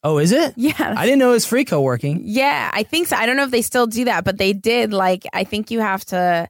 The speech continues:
Speaker 2: have some sort of, like, approval into the, their Expert Dojo community. I'm not sure how they handle it, but as far as I know, there was no cost to the co-working portion.
Speaker 1: That's pretty
Speaker 2: Yeah.
Speaker 1: cool. I, I, I, I hadn't heard of
Speaker 2: Well,
Speaker 1: that.
Speaker 2: yeah.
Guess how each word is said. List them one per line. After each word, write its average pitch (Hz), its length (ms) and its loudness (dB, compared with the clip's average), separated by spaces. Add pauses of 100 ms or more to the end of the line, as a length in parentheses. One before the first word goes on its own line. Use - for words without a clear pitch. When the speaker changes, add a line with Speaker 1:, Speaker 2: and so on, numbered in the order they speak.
(280)
Speaker 2:
have 196 220 -4
some 208 260 -2
sort 190 360 0
of, 175 180 -4
like, 160 240 -2
approval 202 480 -4
into 175 240 -2
the, 170 360 -2
their 160 840 -6
Expert 185 320 -10
Dojo 170 320 -2
community. 175 320 -4
I'm 170 80 -4
not 170 160 -2
sure 170 160 -4
how 170 160 -4
they 165 140 -6
handle 175 320 -6
it, 202 200 -2
but 170 220 -4
as 175 340 -6
far 175 180 -2
as 190 140 -2
I 180 100 -4
know, 175 220 -4
there 165 120 -6
was 165 160 -8
no 165 160 -6
cost 151 380 -8
to 165 60 -10
the 165 100 -8
co-working 151 600 -12
portion. - 560 -18 (640)
Speaker 1:
That's 139 300 -2
pretty 185 180 -4
Speaker 2:
Yeah. 165 140 0
Speaker 1:
cool. 101 180 0
I, 139 120 -4
I, 120 140 -2 (220)
I, 107 120 -4
I 120 80 -4
hadn't 98 200 -2
heard 104 160 -2
of 120 80 0
Speaker 2:
Well, 214 80 0
Speaker 1:
that. 254 60 0
Speaker 2:
yeah. 226 200 0